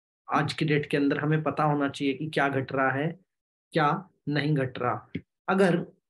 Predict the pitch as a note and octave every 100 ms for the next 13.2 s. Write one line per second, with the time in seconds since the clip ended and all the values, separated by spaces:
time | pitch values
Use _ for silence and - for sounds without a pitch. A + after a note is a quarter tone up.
0 | G3+ G3+ E3+ D#3 G#3 A3+ G#3+ D#3+ - D#3+
1 | D3+ D3+ D3+ C#3 C#3+ D3+ F#3 F3 E3 E3
2 | D#3+ D#3+ D#3+ D3+ D3+ E3 E3 D#3 D3 C#3+
3 | D3 C3+ B2+ C#3+ C#3 C#3 C3+ B2+ B2 B2
4 | C#3 D#3 D3+ C3+ C#3+ C3+ C3 C3 B2+ -
5 | - C#3+ B2 G#2+ - C3 D#3 - - _
6 | - E3+ D3+ E3+ F3+ E3+ - E3+ G3+ F#3
7 | F3 D#3+ D3 C#3+ D3 C#3+ C#3+ C#3+ D3+ C#3
8 | C3 C3+ D3 E3 D#3+ _ _ _ _ _
9 | _ _ _ _ _ F#3+ F#3+ E3+ D#3 D#3
10 | E3 D#3 D#3 C#3 C3+ C3 B2 - _ _
11 | _ _ _ _ - E3 D#3 B2+ F#3+ F3+
12 | D3+ D3+ - D#3 D#3 D3 D3 - D#3+ D3
13 | -